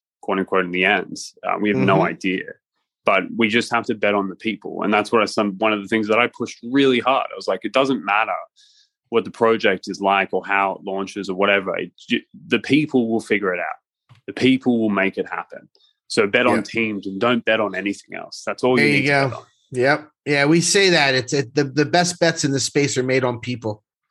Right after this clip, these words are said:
Speaker 2: For sure.
Speaker 1: Yeah. And
Speaker 2: Yeah.
Speaker 1: like, any, any V C knows that. You bet on the jockey, not the horse.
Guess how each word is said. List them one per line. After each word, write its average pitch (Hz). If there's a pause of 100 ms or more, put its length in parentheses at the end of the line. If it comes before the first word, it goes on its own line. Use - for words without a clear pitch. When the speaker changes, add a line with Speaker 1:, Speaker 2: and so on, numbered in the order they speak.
(540)
Speaker 2:
For 107
sure. 107
Speaker 1:
Yeah. - (520)
And 131
Speaker 2:
Yeah. 135
Speaker 1:
like, 135
any, 139
any 156
V 107
C 92
knows 90
that. -
You 127
bet 131
on 135
the 104
jockey, -
not 104
the 92
horse. -